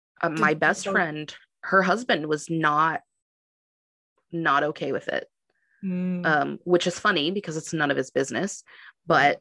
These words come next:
Speaker 1: but
Speaker 2: Exactly.
Speaker 1: he had very strong opinions, and instantly his opinion of me changed. It was
Speaker 2: Really?
Speaker 1: that I was gonna be a bad influence.
Speaker 2: Oh, that's, that's unfair.
Speaker 1: Yeah. I mean, and people really forget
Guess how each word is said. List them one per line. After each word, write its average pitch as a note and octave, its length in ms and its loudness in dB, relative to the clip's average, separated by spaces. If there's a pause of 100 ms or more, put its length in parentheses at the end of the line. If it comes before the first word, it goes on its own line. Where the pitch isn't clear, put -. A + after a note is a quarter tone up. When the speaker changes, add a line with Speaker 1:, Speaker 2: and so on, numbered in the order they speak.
Speaker 1:
but A3 140 0 (420)
Speaker 2:
Exactly. - 380 -14
Speaker 1:
he G3+ 160 2
had F#3+ 200 2
very D#3+ 240 4
strong G3 300 -2
opinions, D#3+ 580 -4
and E3+ 140 -2 (200)
instantly F#3+ 720 0
his E3 180 -4
opinion E3+ 340 -2
of D3+ 140 -6
me D#3+ 300 -2
changed. - 720 -10 (300)
It E3+ 160 4
was D3 540 2
Speaker 2:
Really? - 260 -20
Speaker 1:
that F3+ 260 0
I E3 160 4
was E3 140 0
gonna D#3 160 -2
be C#3+ 100 0
a C#3 40 0
bad C3+ 200 -2
influence. - 720 -6 (1040)
Speaker 2:
Oh, D#3 500 -10
that's, F3+ 320 -14 (100)
that's A#3+ 220 -10
unfair. D3+ 800 -6 (220)
Speaker 1:
Yeah. C4+ 480 0 (280)
I G4+ 120 2
mean, E4 260 4
and A3 240 0
people D4+ 320 2
really F3+ 320 4
forget F#3 460 2